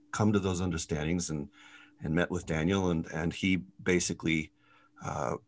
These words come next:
you know, he conveyed so much of what I'm thinking in such excellence, um, you know, with, with, with such clarity and insight, uh, um, so as to further, you know, increase these perspectives. I mean, it's, it's, it's, it's opened the door for this conversation. So,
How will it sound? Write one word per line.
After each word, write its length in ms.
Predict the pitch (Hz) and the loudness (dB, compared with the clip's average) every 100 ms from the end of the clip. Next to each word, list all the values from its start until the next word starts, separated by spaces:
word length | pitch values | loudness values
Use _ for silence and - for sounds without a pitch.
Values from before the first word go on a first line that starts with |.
| - | -2
you 100 | 90 | 0
know, 80 | |
he 140 | 80 107 | 2 0
conveyed 500 | - 104 90 85 85 | 0 2 4 4 4
so 300 | - - 98 | 4 4 6
much 260 | 95 - | 4 2
of 140 | 87 78 | -2 0
what 140 | 80 | 2
I'm 120 | 80 | 2
thinking 560 | 127 - - 80 80 78 | 0 -2 -2 -2 0 -2
in 400 | - 80 80 82 - 85 | -2 0 2 0 -4 -4
such 320 | - 90 - | -2 0 0
excellence, 680 | - 101 - 82 - - - _ _ | -2 0 -2 -4 -4 -6 -8 _ _
um, 340 | - 55 - 53 | -10 -8 -8 -8
you 100 | 80 | -4
know, 80 | 71 | -4
with, 200 | 73 87 | -4 -4
with, 200 | 73 - - | -8 -8 -4
with 120 | 80 | -2
such 360 | - 90 - - | 0 0 -2 -4
clarity 460 | - 87 90 76 | 2 4 4 0
and 100 | 73 | 0
insight, 400 | 85 104 62 - - | 0 0 -2 -6 -6
uh, 180 | 67 67 - - - - - - - - - - | -4 -4 -6 -20 -20 -20 -20 -20 -20 -16 -14 -8
um, 280 | 73 60 - | -4 -4 -4
so 140 | - | -2
as 100 | 90 | 0
to 60 | 95 | 0
further, 540 | 107 101 98 95 90 - | 2 4 4 4 2 -2
you 120 | 104 | 2
know, 100 | 90 | 4
increase 360 | 98 107 107 - | 4 4 2 2
these 200 | 92 87 | 0 -2
perspectives. 640 | 92 - 120 - - - - | -2 2 2 2 -6 -10 -6
I 40 | |
mean, 180 | 78 78 | -4 -4
it's, 240 | 76 - 80 | -4 -6 -6
it's, 200 | 76 - | -8 -6
it's, 220 | 85 - | -8 -6
it's 140 | 85 92 | -2 0
opened 260 | 90 87 | 0 0
the 60 | 78 | -2
door 160 | 80 | -2
for 140 | 76 - | -2 0
this 160 | 113 | 0
conversation. 640 | - 76 55 - 52 - - | 0 -2 -4 -4 -6 -6 -6
So, 320 | - 80 78 | -4 -2 -4